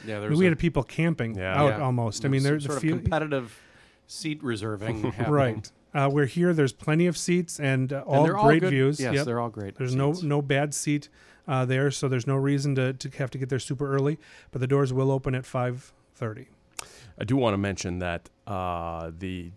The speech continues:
Speaker 3: as in past years, the graduation cere-, ceremony will be live on K-Sun here through the Sun Prairie Media Center. Uh, that being on channel nine eighty-three on Charter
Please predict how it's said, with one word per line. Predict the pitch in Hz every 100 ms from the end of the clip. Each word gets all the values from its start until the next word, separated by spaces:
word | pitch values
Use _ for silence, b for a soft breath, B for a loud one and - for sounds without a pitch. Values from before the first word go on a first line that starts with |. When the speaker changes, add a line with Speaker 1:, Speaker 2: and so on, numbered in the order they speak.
| - _ 104
Speaker 3:
as | 98 95 107
in | 98
past | 104 98 -
years, | 98 95 87
the | 90 87 85
graduation | - 87 92 - 90
cere-, | - 90 90 -
ceremony | - 139 127 104 101
will | 92
be | 101
live | 90 90 92 90
on | 82 80
K-Sun | - 98 - 98 90 90 87 85
here | - 87
through | - 92
the | 80
Sun | - 80
Prairie | 87 82
Media | 85 92 92
Center. | 87 95 85 82 80 b b b b -
Uh, | 90 87 82 80 80
that | 85 85 87
being | - 101 95
on | - 87 82 82
channel | - 98 87 87
nine | 92 104 101
eighty-three | 101 98 131 131
on | 110
Charter | - 117 117 117